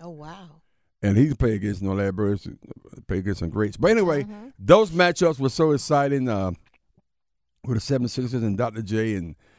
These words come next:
Speaker 2: Moses, four, the, the four five four and all that stuff. It, it, it was just a, a good time. So that's a good look, uh, A-Town, going back. And why, why are we talking about that? Because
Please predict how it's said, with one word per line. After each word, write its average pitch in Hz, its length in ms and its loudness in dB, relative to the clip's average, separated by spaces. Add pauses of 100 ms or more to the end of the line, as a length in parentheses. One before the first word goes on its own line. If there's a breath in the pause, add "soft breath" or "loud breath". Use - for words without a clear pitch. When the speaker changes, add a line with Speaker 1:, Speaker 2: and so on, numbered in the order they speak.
(140)
Speaker 2:
Moses, 117 580 0
four, 117 240 0 (300)
the, 92 140 -10
the 87 200 -6
four 110 240 -2
five 107 300 -6
four 110 220 -2
and 101 80 -2
all 101 120 0
that 101 120 -2
stuff. 98 300 -4
It, 107 180 -2
it, 135 140 2
it - 80 2
was - 120 -6
just 160 220 2
a, 107 140 0 (400 soft breath)
a 113 60 0
good 135 180 4
time. 156 200 4
So 139 240 0 (200)
that's 143 200 -2
a 147 40 -4
good 165 160 2
look, 190 260 2
uh, 127 280 2
A-Town, 143 480 0
going 135 260 0
back. 160 240 -2
And 135 260 0
why, 156 320 0
why 170 220 0
are - 40 -2
we 180 80 -2
talking 190 220 -4
about 190 200 -4
that? 196 140 -4
Because 160 460 -8